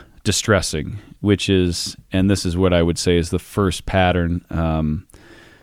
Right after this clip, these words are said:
which is the wholesale embrace of the ideological forces that are at work in our culture right now. Um, and I,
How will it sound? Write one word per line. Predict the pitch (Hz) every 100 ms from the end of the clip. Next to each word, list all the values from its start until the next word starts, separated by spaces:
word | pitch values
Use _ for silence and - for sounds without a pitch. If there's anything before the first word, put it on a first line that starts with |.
| _ -
which | 101 -
is | 101 92 - - _ _ _ _ -
the | 95
wholesale | 92 131 135 135 - 101 95 95 92
embrace | 85 87 87 85 82 - - - - - - - - - - _
of | - 92 87
the | 95
ideological | 82 101 101 98 92 90 87 90
forces | 80 - 90 90 87 80
that | 85
are | 82 76
at |
work | 76 82 78 - - -
in | 82
our | 73
culture | - 69 - -
right | 62 -
now. | 67 - - _ _ _ _ - - - _ _ 92
Um, | 92 90 90 90 90 - _ _ _ _ _ _
and | 107 113
I, | 135 156